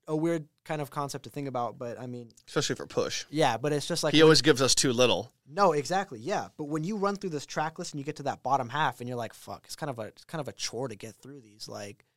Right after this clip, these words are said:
Speaker 1: I, I just, you know, I can't justify giving it,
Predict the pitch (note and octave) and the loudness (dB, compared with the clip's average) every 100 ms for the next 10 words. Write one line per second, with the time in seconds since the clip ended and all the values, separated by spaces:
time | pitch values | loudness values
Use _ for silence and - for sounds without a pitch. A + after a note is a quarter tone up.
0 | _ _ _ _ _ _ _ - C#3 - | _ _ _ _ _ _ _ -8 -8 -8
1 | - C3+ C3 D3 - _ _ _ _ _ | -12 -10 -4 -4 -6 _ _ _ _ _
2 | _ _ _ C#3 C3+ C3 C3 G#2 A#2+ B2 | _ _ _ -6 -4 -4 -8 -8 -10 -8
3 | A#2 G#2 A2+ A2 G#2+ G2 | -8 -8 -8 -10 -12 -16